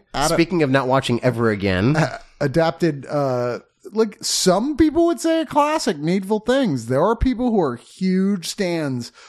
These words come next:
Speaker 1: for the original theatrical region of, uh, version of Needful Things, as well as the original Stephen King book. I've met people who think it's one of his best books.
Speaker 2: Oh, so they're a thousand miles out of their goddamn mind.
Speaker 1: Have you read the book?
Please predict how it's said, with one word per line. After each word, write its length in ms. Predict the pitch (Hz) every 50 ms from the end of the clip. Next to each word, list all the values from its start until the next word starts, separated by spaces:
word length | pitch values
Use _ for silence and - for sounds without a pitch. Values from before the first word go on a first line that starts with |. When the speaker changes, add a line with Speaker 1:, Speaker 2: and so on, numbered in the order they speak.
| - _ _
Speaker 1:
for 100 | - 165
the 120 | 147 139 123
original 340 | 123 123 135 139 180 175 -
theatrical 540 | - 170 160 151 151 160 160 - - 175
region 320 | 151 151 151 147 139 147 147
of, 160 | 139 131 -
uh, 360 | 87 135 135 120 - 98 123
version 360 | 120 113 139 139 127 139 151
of 60 | 139 131
Needful 360 | 131 135 143 147 - 170 151
Things, 260 | - 147 139 135 - -
as 220 | - 151 123 110
well 500 | 113 101 104 110 151 247 311 339 339 269
as 380 | 156 110 101 101 104 123 - - - - - - - -
the 100 | 143 147
original 380 | 139 131 135 143 143 170 156 139
Stephen 280 | - - 147 135 127
King 220 | 104 123 117 113 107
book. 340 | 117 165 160 117 - - _ - - - - _ -
I've 220 | 208 254 262 202
met 300 | 185 160 180 214 226 214
people 320 | - 220 185 156 160 143 135
who 80 | 135
think 300 | 131 - - 165 151 -
it's 160 | 147 123 - -
one 180 | 135 135 135
of 80 | 127 120
his 140 | 127 107 -
best 320 | - - 110 95 - -
books. 420 | 120 113 98 - - - - - _ _ _ _ _ - -
Speaker 2:
Oh, 120 | 143 131 120
so 120 | - 113
they're 300 | 92 104 95 92 87 - - - -
a 60 | 101
thousand 340 | - 113 104 104 95 104 95
miles 280 | 92 90 87 90 80
out 100 | 90 80
of 60 | 92 80
their 80 | 85
goddamn 380 | 76 85 82 78 73 78 76 76
mind. 180 | 87 87 80
Speaker 1:
Have 180 | 123 123 117 113
you 80 | 107 104
read 120 | 101 92
the 60 | -
book? 220 | - 131 202 233